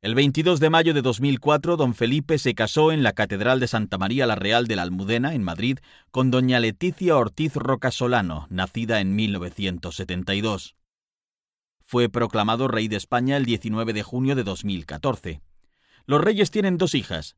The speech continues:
doña Leonor de Borbón y Ortiz, la princesa de Asturias, que nació en Madrid el treinta y uno de octubre de dos mil cinco, y la infanta doña Sofía de Borbón y Ortiz, que nació en Madrid el veintinueve de abril de dos mil siete.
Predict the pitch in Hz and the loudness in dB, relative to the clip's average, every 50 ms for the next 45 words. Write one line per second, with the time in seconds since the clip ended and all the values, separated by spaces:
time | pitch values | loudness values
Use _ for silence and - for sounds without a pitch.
0 | _ _ - 107 123 127 123 123 120 113 110 110 107 107 120 135 147 143 120 127 | _ _ -6 -2 0 0 2 2 2 0 0 0 0 0 2 2 2 4 2 2
1 | 117 110 104 107 120 135 139 127 123 - - 113 104 98 95 - - - 160 190 | 2 0 0 0 0 0 0 0 -2 -4 -4 -4 -2 -2 -4 -4 -4 -6 -4 -4
2 | 196 - _ _ _ _ 92 80 - 76 76 78 - 107 104 - 92 80 76 76 | -6 -8 _ _ _ _ -12 -12 -10 -10 -10 -8 -6 -4 -4 -4 -4 -6 -6 -8
3 | - - 139 139 147 175 196 - - - 87 80 80 - 101 117 113 101 98 92 | -6 -4 -4 -2 -2 -2 -4 -6 -8 -8 -10 -10 -10 -6 -2 -2 0 0 0 0
4 | 87 90 101 120 113 104 92 80 - 104 98 101 95 104 110 147 196 190 165 131 | -2 -2 -2 -2 -2 -2 -4 -4 -4 -4 -2 -2 -2 0 0 0 0 0 0 0
5 | 110 - - 180 156 139 117 110 101 92 101 95 - 160 160 120 - 165 165 151 | -2 0 0 0 0 0 0 0 -2 -2 -4 -4 -2 -2 -2 -2 0 0 0 0
6 | 131 143 135 156 - _ _ - - - _ 131 139 151 147 139 135 - 185 202 | 2 0 0 0 -2 _ _ -20 -20 -10 _ 0 2 2 2 2 4 4 2 2
7 | 190 202 196 170 175 160 147 131 - 131 113 - - 180 202 196 180 160 127 110 | 2 2 2 2 2 2 0 0 0 -2 -4 -4 -4 -2 0 2 2 2 2 2
8 | 104 117 135 143 147 143 143 131 - - 170 110 92 - _ _ _ _ _ _ | 2 2 2 2 2 2 2 0 0 -2 -4 -4 -6 -8 _ _ _ _ _ _
9 | _ _ 110 104 101 95 - 156 170 165 147 123 113 110 98 143 170 160 151 131 | _ _ -4 -4 -4 -2 2 4 4 4 4 4 2 0 0 0 0 0 0 0
10 | 113 110 110 104 92 - 104 113 147 165 160 147 123 117 98 101 120 123 107 107 | 0 0 0 0 -2 -2 -2 0 0 0 0 2 2 0 0 0 0 -2 0 -2
11 | 92 95 87 - - 95 87 - - - 90 82 78 - - - _ | -2 -4 -6 -4 -4 -4 -4 -4 -6 -10 -10 -12 -12 -14 -18 -20 _